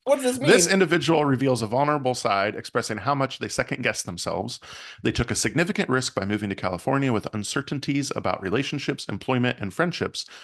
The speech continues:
Speaker 2: showcasing a bold and adventurous spirit.
Speaker 1: Uh,
Speaker 2: See, if we're going with the M curse, I think she's gonna be the one to go, because second-guessing yourself is gonna be rough on Survivor, 'cause you're gonna get paranoid.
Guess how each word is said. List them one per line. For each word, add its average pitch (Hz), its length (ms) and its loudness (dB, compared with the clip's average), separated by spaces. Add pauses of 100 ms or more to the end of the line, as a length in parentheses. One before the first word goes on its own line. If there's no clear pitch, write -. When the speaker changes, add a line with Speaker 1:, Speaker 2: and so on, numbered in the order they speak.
(160)
Speaker 2:
showcasing 135 600 2
a 104 40 0
bold 139 520 2
and 92 120 -6
adventurous 117 720 -2
spirit. - 380 -8 (200)
Speaker 1:
Uh, 147 760 10 (420)
Speaker 2:
See, 113 300 0
if 113 240 -6
we're 123 180 6
going 160 340 6
with 143 120 2
the 131 100 2
M 101 180 -2
curse, 87 500 -4
I 104 80 -2
think 101 200 -2
she's 131 420 2
gonna 101 180 -2
be 92 140 -4
the 92 140 -2
one 87 240 -2
to 92 100 -8
go, 87 400 0 (840)
because 95 260 -4
second-guessing 113 600 0
yourself 90 640 -2 (1000)
is 92 100 -6
gonna 95 140 -4
be 107 140 0
rough 120 420 0
on 98 120 -10
Survivor, 92 540 -4
'cause 82 220 -12
you're 85 80 -8
gonna 90 160 -4
get 104 120 -2
paranoid. - 600 -6